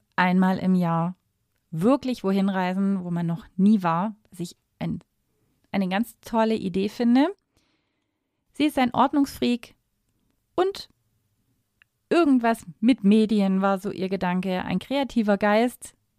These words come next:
ausgebildete Mediengestalterin und ist jetzt an ihrer Leidenschaft für Fotos und Prints hängen geblieben, macht wunderbare Bilder und ist sehr einfühlsam und ein super lieber Mensch.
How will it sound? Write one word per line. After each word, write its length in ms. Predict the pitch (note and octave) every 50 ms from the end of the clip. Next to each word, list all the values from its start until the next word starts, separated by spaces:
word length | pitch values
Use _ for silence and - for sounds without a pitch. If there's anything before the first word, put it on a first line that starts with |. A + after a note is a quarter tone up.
| _ _
ausgebildete 720 | - A3+ B3 A#3 - - A3 G3 G#3+ G#3+ G#3 G#3 F#3 F#3+
Mediengestalterin 1000 | F#3 F#3 F#3+ F#3+ G3+ G3+ G3 G3 F#3+ F#3+ - - E3+ E3+ E3+ - F3 F3 E3+ E3+ F3 - - - - - _ _ _ _
und 240 | - F4+ G#4 G4+ -
ist 400 | - - C4 C#4+ - - - -
jetzt 440 | A#3 A3+ A3+ - - - _ - _ _ _ _ -
an 100 | G3 G#3
ihrer 260 | - F#3 F3 F3+ F3+
Leidenschaft 1000 | F3 E3+ D#3+ D#3+ E3 E3 E3 E3 E3+ - - F#3+ F3 E3+ - - - _ - - G#3 -
für 240 | - - A3 G#3+ G#3
Fotos 680 | - - - B3 B3+ D4+ D#4+ - D4 B3+ B3 A3+ -
und 260 | - - G#3 G#3 -
Prints 440 | - - - G3+ G3 G3 G3+ - -
hängen 260 | F#3+ F3+ F#3 F#3 F#3
geblieben, 560 | F#3 F#3 - - E3 E3+ F3 F#3 F#3+ A3 C4 - _ _ _ _ _ _ _ _ _ _ _ -
macht 320 | G3 G3+ G3 - - _ _ -
wunderbare 720 | D#3 E3+ A3 C#4 D4+ D#4 D4+ C4+ B3 A#3+ A#3+ A#3 A#3 A3+
Bilder 560 | G3+ - G#3 G#3 G#3+ G#3+ A3 A3+ A3+ A#3+ C4 - _ - - - - - - - _ _
und 400 | - G3 G3+ G3 G3 G3 G3 G3
ist 260 | - - F3+ - - -
sehr 200 | C4 D#4 - -
einfühlsam 760 | A#3 A#3+ A#3+ - - B3+ B3 A#3+ A#3 B3+ B3+ C4 C#4+ E4 G4+ - _ _ _ _ _ _
und 240 | - G#3+ G#3 - -
ein 320 | F#3 F#3 F#3+ F#3+ F#3+ F#3+ - _ _ _ _ _
super 560 | _ - - - G3+ A3+ C#4+ E4+ - - -
lieber 280 | C#4 B3 B3 A#3 A#3+ A#3
Mensch. 480 | G#3+ E3+ - - - - - - -